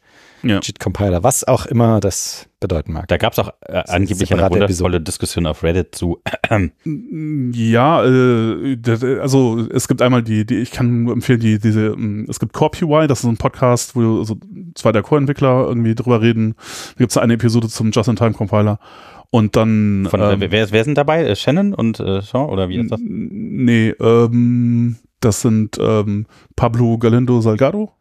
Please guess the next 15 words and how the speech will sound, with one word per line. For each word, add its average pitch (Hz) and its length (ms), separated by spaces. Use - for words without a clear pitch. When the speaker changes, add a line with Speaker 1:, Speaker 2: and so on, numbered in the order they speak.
Speaker 3:
Mhm. 147 260
Speaker 1:
der, 110 340
der 98 160
Release-Manager 135 600
auch 127 160
für 127 220
die, 117 220
äh, 117 320
für - 420
drei 117 160
dreizehn 113 600
und, 113 500
äh, 104 640
Luca 110 280
Schlanger. 107 500